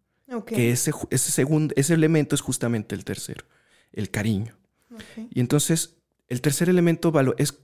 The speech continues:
Speaker 2: cuestionar si el cariño que recibo de la persona es realmente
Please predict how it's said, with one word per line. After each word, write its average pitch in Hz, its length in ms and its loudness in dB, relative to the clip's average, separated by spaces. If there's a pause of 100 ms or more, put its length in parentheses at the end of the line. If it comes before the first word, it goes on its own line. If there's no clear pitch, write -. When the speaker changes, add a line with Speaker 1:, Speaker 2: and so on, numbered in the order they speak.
(140)
Speaker 2:
cuestionar 143 460 0
si 170 160 2
el 143 120 0
cariño 165 400 2
que 185 80 0
recibo 147 440 0
de 131 80 2
la 120 160 -2
persona 147 580 0 (400)
es 131 160 0
realmente 135 640 0